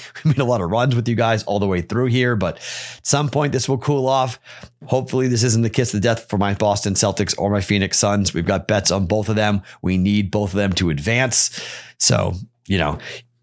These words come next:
some people said, "Matt, why don't you just take the Bucks on the money line and take the Dallas Mavericks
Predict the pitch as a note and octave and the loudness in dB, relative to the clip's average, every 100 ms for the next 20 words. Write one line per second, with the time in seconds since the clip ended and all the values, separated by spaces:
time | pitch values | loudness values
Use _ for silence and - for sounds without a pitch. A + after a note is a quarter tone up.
0 | - - F3+ F#3+ F#3+ F3 C#3+ D#3+ C3+ D#3+ | -6 -2 0 2 0 0 0 0 2 0
1 | B2+ F3 F3+ E3 - E3+ D#3+ - B2 D3 | 0 0 2 0 2 0 0 -4 -2 2
2 | D3+ - - C3+ A#2+ D3+ C#3+ A2+ E2+ C#2+ | 2 0 0 0 2 2 2 2 0 -2
3 | - - - A2+ C3 B2+ B2+ A#2 C3 C3 | -8 -16 -4 0 2 2 0 -2 0 0
4 | A2 C3 B2 A2+ | 2 0 2 0